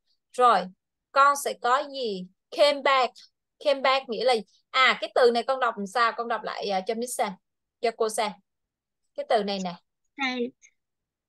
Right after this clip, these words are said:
Speaker 1: Hả?
Speaker 2: Mister.
Speaker 1: À, Mister.
Speaker 2: Mister.
Speaker 1: À, Mister, đúng rồi. Từ này nào?
Speaker 2: Là đã trở lại.
Speaker 1: À, đã trở lại.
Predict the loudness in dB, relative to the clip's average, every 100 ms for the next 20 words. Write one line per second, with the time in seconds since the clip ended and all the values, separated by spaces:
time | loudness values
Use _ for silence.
0 | _ -12 -12 -14 _ -6 -6 -6 -10 -8
1 | -8 -10 _ _ _ _ 0 2 2 0
2 | 0 2 2 -2 -8 -6 -4 -2 -2 -2
3 | 0 0 0 -2 -4 2 2 0 -8 _
4 | _ _ _ _ _ 2 4 2 -2 -2
5 | -2 -4 -12 _ _ _ _ _ _ _
6 | _ _ _ _ _ _ _ _ _ _
7 | _ _ -2 0 0 -2 -2 -2 -2 -2
8 | -2 -4 -6 -8 -8 -10 -6 0 0 -2
9 | -4 -4 -2 0 2 0 -2